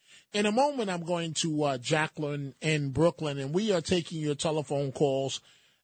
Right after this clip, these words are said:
eight hundred, eight four eight, W A B C, eight hundred, eight four eight, nine two two two. Coming up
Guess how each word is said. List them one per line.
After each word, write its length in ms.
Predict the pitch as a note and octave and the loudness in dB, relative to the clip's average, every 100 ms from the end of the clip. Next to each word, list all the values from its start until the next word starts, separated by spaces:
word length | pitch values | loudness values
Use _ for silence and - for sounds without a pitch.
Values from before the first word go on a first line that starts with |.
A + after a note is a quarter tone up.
| - | 0
eight 200 | G#3+ A3+ | 2 4
hundred, 400 | F#3+ D3+ D3 C#3+ | 0 -2 -6 -4
eight 320 | F#3 F#3 - | 0 0 -2
four 280 | - F3 F3+ | 0 2 0
eight, 460 | - E3+ F#3 - C3+ | 0 -2 -2 -8 0
W 640 | D#3+ A#3+ G3+ E3+ D3+ D3 D3 | 2 4 2 -4 -4 -6 -4
A 180 | D3 | -4
B 220 | C3+ C3+ B2+ | -4 -6 -4
C, 380 | - F3+ F#3 - | -2 -2 -2 0
eight 200 | F#3+ G#3 | 2 2
hundred, 380 | E3+ C#3+ C#3+ C3+ | 0 -2 -6 -4
eight 240 | E3+ F3+ | -4 -4
four 320 | - E3+ E3+ F3 | -6 0 0 0
eight, 240 | - D#3+ E3+ | -2 -4 -4
nine 480 | C#3+ D#3 D#3 D#3+ D#3+ | -2 -2 0 -2 -2
two 400 | - E3 D3+ D3 | 0 2 2 0
two 400 | C#3 - C#3+ C3+ | -2 -2 -2 -2
two. 400 | C#3 - F#3+ F#3+ D#3+ | -2 0 2 0 0
Coming 380 | F#3 G#3 A#3+ | 0 0 0
up 280 | F#3+ D#3 D#3+ | 2 2 0